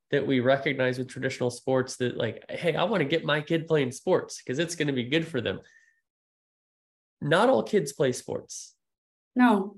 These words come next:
Speaker 2: I couldn't
Speaker 1: Every
Speaker 2: play
Speaker 1: kid
Speaker 2: sports.
Speaker 1: plays video games. Not all competitive games, but every kid is a gamer nowadays. And, um, so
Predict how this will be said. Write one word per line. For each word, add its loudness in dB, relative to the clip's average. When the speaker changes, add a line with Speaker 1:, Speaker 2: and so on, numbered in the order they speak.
Speaker 2:
I 4
couldn't 6
Speaker 1:
Every 4
Speaker 2:
play -10
Speaker 1:
kid 4
Speaker 2:
sports. -2
Speaker 1:
plays 0
video -2
games. -18
Not 0
all 4
competitive -2
games, -10
but 4
every 2
kid 0
is -4
a -6
gamer -2
nowadays. -6
And, 0
um, 0
so 0